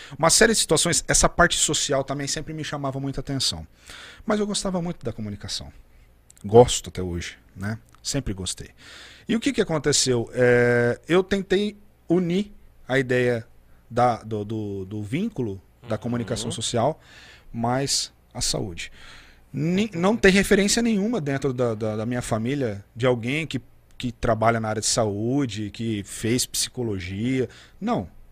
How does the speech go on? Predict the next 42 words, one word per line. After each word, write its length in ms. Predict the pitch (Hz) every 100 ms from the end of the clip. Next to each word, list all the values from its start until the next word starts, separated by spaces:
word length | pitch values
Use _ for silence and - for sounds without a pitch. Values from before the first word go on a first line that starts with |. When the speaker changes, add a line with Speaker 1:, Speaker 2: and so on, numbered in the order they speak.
| -
Speaker 1:
Essa 240 | 98 117 131
foi 160 | 151
uma 140 | 143 135
escolha 260 | - 123
que 160 | 117 131
eu 80 | 156
tive, 480 | - 117 151 214 - - - - - - -
é, 560 | 110 107 107 107 104 -
embasado 680 | 123 131 117 123 120 113 117
exatamente 600 | 123 127 131 123 120 -
em 20 |
algumas 300 | 120 117 117
pesquisas 540 | - 113 - - 107 110
que 80 | 110
eu 40 |
fui 140 | -
fazendo, 800 | 110 120 110 92 110 139 165 165 - - - - -
por 100 | 135
gostar 320 | 135 127 131
da 100 | 120
área 100 | 120
de 60 | 120
saúde, 480 | - 151 135 160 170 - - -
porque 180 | 170 165
eu 60 | 220
percebi 340 | 202 - 196
que 80 | 202
eu 60 | 180
gostava 440 | 160 - 190 185
da 80 | 180
área 120 | 170
de 60 | -
saúde, 260 | 160 160
mas 140 | 180 170
eu 80 |
era, 120 | 175 175
não 260 | 175 165
era 100 | 180
muito 160 | 180 180
fã 120 | -
de 60 | 196
sangue. 420 | - 185 147 92